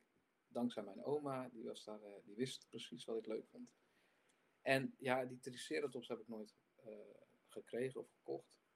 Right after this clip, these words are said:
Eh, dat was toch allemaal een beetje duur. Ik kreeg wel een mini, of een tu-, T-Rex Junior. Ik heb hem, eh, later uiteindelijk toch maar gekocht, want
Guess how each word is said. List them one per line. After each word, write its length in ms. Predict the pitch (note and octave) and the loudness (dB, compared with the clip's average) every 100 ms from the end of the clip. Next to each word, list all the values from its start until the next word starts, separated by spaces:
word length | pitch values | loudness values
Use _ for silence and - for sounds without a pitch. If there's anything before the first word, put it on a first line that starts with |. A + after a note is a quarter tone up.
| _ | _
Eh, 140 | A2+ G#2+ G2+ | -10 -10 -10
dat 140 | - | -10
was 180 | A2 - | -8 -2
toch 160 | D3 C3+ | 0 2
allemaal 260 | A2 G#2 | 0 -2
een 60 | G2 | -8
beetje 240 | F#2+ - | -12 -10
duur. 200 | - C3+ | -2 -2
Ik 60 | D3 | 0
kreeg 200 | - A2+ | 2 4
wel 180 | C3 B2+ | 6 6
een 360 | A2 G#2+ A2 | 4 2 0
mini, 360 | A#2 D3 C#3 B2 | 0 0 -2 -2
of 140 | A#2 | -6
een 120 | G#2 G#2+ | -10 -6
tu-, 280 | - C3 - | 0 0 -2
T-Rex 560 | - B2+ A2 A2 - - | 0 2 2 0 -6 -4
Junior. 380 | C3+ C#3+ D2 - - - - - _ | -2 -2 -6 -10 -16 -20 -20 -20 _
Ik 140 | - B2 | 4 8
heb 140 | D3 | 8
hem, 220 | C#3 C#3+ | 8 4
eh, 260 | C3+ C3 B2+ - | 6 6 6 4
later 400 | C3 D#3 D#3+ C3 | 4 4 2 0
uiteindelijk 480 | B2+ B2+ B2 A2 - | -2 0 0 0 0
toch 160 | D#3+ | 0
maar 200 | C#3 B2 | 0 -2
gekocht, 400 | A#2+ - B2+ - | -4 -6 -6 -6
want 160 | A#2 | -12